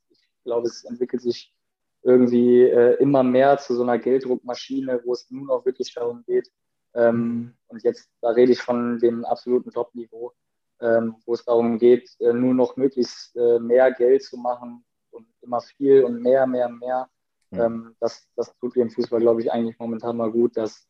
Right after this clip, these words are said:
Speaker 1: dass man davon so ein bisschen wegkommt.
Speaker 2: Ja, ich hatte nur daran gedacht,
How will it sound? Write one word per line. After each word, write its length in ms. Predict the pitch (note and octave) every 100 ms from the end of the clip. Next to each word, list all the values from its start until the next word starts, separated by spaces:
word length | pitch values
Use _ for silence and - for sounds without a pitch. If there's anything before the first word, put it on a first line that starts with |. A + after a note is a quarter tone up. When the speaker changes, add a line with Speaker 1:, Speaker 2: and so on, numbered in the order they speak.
| _ _
Speaker 1:
dass 140 | A#2 G#2+
man 140 | A2
davon 340 | A2+ A#2 A#2 G#2+
so 140 | A2+
ein 80 | G#2+
bisschen 280 | A2 A#2 A2
wegkommt. 400 | A2 - G#2+ - _ _ _ _ _ _ _ _ _ _ _ _ _ _ _ _ -
Speaker 2:
Ja, 200 | A#2+ A2+ _ -
ich 120 | C3+
hatte 140 | D3+
nur 100 | D3+
daran 200 | D3 C#3+
gedacht, 400 | C#3+ D3 D3 -